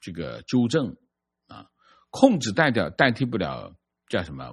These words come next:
我们叫修复，啊，修复能力。<coughs> 这可能是晚共真正的含义。<coughs> 它不是一个即将结束的时代，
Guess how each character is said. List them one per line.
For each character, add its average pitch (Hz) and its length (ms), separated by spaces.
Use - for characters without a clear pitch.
我 85 60
们 90 100
叫 92 340
修 151 220
复， 180 220
啊， - 180
修 135 240
复 135 160
能 78 200
力。 87 220
<coughs> - 920
这 277 140
可 107 180
能 90 160
是 110 160
晚 92 260
共 98 200
真 92 220
正 95 160
的 73 60
含 - 320
义。 69 200
<coughs> - 1200
它 208 140
不 208 140
是 190 160
一 180 60
个 160 120
即 160 220
将 151 260
结 101 220
束 131 200
的 95 120
时 - 180
代， 98 320